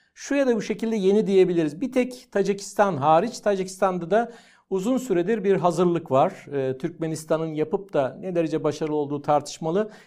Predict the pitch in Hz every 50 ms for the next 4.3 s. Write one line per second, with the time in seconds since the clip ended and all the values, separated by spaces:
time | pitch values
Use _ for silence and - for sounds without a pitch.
0 | _ - 139 131 135 - - 151 143 139 139 147 147 143 - 147 139 139 143 143
1 | 151 156 131 131 127 - - 113 107 104 101 - - - 107 107 107 - 113 113
2 | 110 110 110 107 107 107 107 101 104 120 117 113 117 120 117 117 120 120 120 120
3 | 120 123 120 104 - - - 131 123 117 110 123 127 131 123 113 117 - 117 110
4 | 110 110 - - 185 190